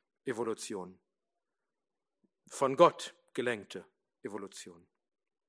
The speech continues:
Damit verwerfen sie nicht nur Gottes Wort und die Irrtumslosigkeit der Schrift, sondern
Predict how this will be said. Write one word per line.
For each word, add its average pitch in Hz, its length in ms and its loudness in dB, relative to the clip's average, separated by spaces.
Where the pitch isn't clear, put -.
Damit 190 320 10
verwerfen 175 540 8
sie 135 140 0
nicht 143 240 -2
nur 139 120 0
Gottes 123 380 -4
Wort 110 420 -10
und 120 160 -10
die 135 40 -6
Irrtumslosigkeit 120 840 -4
der 107 80 -4
Schrift, - 380 -4
sondern 156 460 4